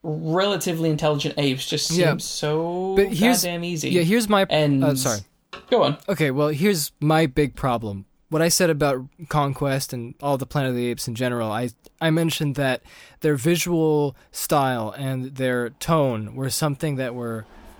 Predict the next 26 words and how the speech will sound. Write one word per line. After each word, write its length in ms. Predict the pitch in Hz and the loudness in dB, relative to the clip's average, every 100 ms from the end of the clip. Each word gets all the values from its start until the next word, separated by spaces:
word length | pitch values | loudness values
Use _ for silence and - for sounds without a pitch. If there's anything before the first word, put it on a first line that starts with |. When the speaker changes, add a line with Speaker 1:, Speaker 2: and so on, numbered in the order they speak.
| - - | -18 -8
Speaker 2:
um, 520 | 117 110 104 101 - - - | -6 -6 -6 -10 -14 -20 -18
so 320 | - - 185 | -4 2 2
perfect 440 | 185 185 170 151 - | 2 0 0 -4 -2
for 100 | 139 | -6
the 100 | 135 | -6
story 320 | - 160 160 | 0 2 2
they 100 | 135 | 0
were 120 | 123 | -4
telling. 400 | - 123 101 131 _ _ - - - _ _ _ _ - | -6 -6 -6 -10 _ _ -20 -20 -20 _ _ _ _ -14
This 380 | 123 202 - 180 | 0 2 2 2
movie, 480 | 175 165 143 135 | 2 2 0 -2
and 500 | 131 139 135 - 156 - _ - | -2 -4 -4 -8 -16 -18 _ -4
this 180 | 180 - | -2 -2
was 180 | 160 160 | -2 -2
even 300 | 196 175 165 | 0 2 4
way 140 | 185 | 4
back 320 | 185 180 175 | 6 4 4
in 100 | 156 | 0
twenty 280 | 143 165 180 | 0 0 0
ten 300 | - 185 170 | 2 2 2
when 100 | 156 | 2
I 80 | 147 | 2
was 100 | 143 | 0
seeing 600 | - 160 156 151 147 147 - | 0 0 0 2 0 -2 -10
f-, 160 | - - _ _ _ | -20 -20 _ _ _
photos 640 | - 190 170 139 123 | 2 4 6 4 0